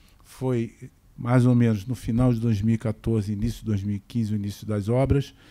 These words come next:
e foi executado dez por cento até o final de dois mil e dezesseis, no total de quarenta por cento,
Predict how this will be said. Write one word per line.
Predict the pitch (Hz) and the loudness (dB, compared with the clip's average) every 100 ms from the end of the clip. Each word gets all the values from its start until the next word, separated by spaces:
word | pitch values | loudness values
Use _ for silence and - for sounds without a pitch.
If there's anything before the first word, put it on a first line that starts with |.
| - - - | -20 -20 -12
e | |
foi | 120 127 | -2 0
executado | 117 117 - 117 117 | 0 -2 -4 -2 0
dez | 110 127 | 2 2
por | - 127 | 2 -2
cento | - 123 117 117 120 | -4 -4 -4 -4 -8
até | - - | -10 -8
o | 107 | -8
final | - 117 107 | -8 -6 -6
de | 110 | -2
dois | 104 | -2
mil | 104 | 0
e | |
dezesseis, | 101 107 101 120 117 | 0 -2 0 2 2
no | 110 117 | 2 -4
total | 127 117 117 117 | -6 -8 -6 -6
de | 113 | -8
quarenta | - 110 110 110 | -8 -6 -6 -4
por | - - | -6 -8
cento, | - 110 110 - | 0 2 2 -4